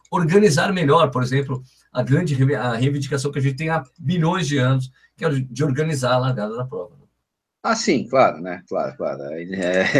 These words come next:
Speaker 2: <laughs> esse é um, <laughs> mas é, esse talvez seja um problema, ah, crônico, né? De, não só da, da, da São Silvestre, mas da,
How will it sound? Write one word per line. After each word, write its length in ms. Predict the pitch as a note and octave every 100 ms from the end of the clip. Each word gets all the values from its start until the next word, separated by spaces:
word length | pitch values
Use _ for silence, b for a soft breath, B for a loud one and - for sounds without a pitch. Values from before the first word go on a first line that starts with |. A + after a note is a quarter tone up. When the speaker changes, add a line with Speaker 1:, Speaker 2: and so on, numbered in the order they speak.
| C3 -
Speaker 2:
<laughs> 160 | - -
esse 280 | C3+ D#3+ F3+
é 20 |
um, 60 |
<laughs> 540 | E3+ D3 C3 - - -
mas 180 | C3+ C#3
é, 260 | C#3+ E3
esse 480 | A3+ F#3 G#3+ B3+ -
talvez 300 | G#3+ F#3+ G3
seja 160 | A#3 G#3
um 40 |
problema, 460 | G3+ D#3+ D#3+ F#3+ F#3+
ah, 840 | E3+ C#3+ B2 G#2+ G2+ G#2+ A2+ A2+ -
crônico, 680 | D3 D#3 D#3 B2+ A2 G#2+
né? 180 | G#2+ G#2+
De, 500 | G2 F#2+ F2+ F2 F#2
não 180 | A2 B2+
só 280 | C3 A#2+ A#2+
da, 120 | G2+
da, 480 | F2 E2+ E2+ F2+ F2
da 60 | -
São 140 | -
Silvestre, 420 | - G#2+ A#2 C3+ F3+
mas 120 | F#3
da, 200 | E3+